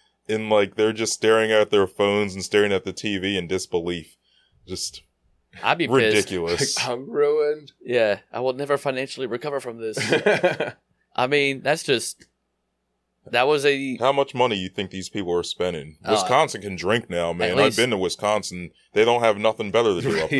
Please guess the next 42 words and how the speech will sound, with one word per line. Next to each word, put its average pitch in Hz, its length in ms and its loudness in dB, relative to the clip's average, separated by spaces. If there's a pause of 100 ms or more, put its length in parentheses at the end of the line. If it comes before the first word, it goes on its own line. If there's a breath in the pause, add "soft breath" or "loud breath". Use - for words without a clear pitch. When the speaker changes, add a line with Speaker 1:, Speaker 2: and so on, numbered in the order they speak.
(100)
Speaker 1:
there. 107 120 -2
Speaker 3:
it's 107 100 -2
Speaker 2:
Oh, 170 100 4
they're 175 100 4
Speaker 3:
definitely 131 60 2
a 190 40 6
Speaker 2:
probably 180 200 6
all 175 140 6
Speaker 3:
<laughs> - 0 -
drinking 160 180 0
Speaker 2:
buying, 147 280 4
you 151 60 -4
figure 165 280 2
people 170 220 2
are 151 40 4
Speaker 3:
state. 123 60 -4
Speaker 2:
buying 143 220 2
each 143 100 -6
other 131 140 4
drinks 131 300 -2
too, 156 140 -4
probably 123 240 2
like, 117 140 0
"All 131 100 2
right, 127 160 2
well, 120 120 0
let's, 123 180 -2
I'll 127 160 2
get 127 140 -4
this 131 180 -6
round, 127 160 0
you 123 60 -4
get 127 100 -4
this." 127 140 -6
They're 120 120 -12
probably 160 320 0
two 120 220 -8
hundred 101 240 -8
dollar 101 220 -2
tabs 110 440 -8
at 101 140 -10
least. 110 380 -10